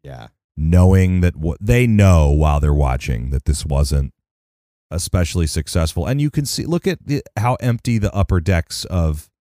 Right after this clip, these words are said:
Speaker 1: Yeah.
Speaker 2: the arena already are. That's not like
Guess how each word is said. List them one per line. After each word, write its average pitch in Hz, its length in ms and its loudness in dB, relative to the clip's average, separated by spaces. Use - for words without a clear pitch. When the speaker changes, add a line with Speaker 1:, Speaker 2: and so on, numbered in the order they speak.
Speaker 1:
Yeah. 73 240 -8
Speaker 2:
the 92 100 2
arena 85 320 4
already 87 760 4
are. 62 360 -4
That's 92 260 -2
not 120 320 -2
like 98 460 0